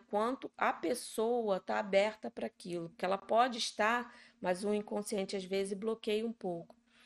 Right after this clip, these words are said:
Então, se ela tá totalmente entregue,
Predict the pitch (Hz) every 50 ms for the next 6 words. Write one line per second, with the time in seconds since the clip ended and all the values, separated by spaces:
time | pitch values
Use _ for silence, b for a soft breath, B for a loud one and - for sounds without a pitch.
0 | B B B B B B B - 240 269 285 - - 277 247 254 247 247 - 226
1 | 220 - - - - 254 - 320 262 262 240 233 233 - - 220 214 208 - -
2 | 185 185 196 214 240 254 240 208 185 175 165 165 165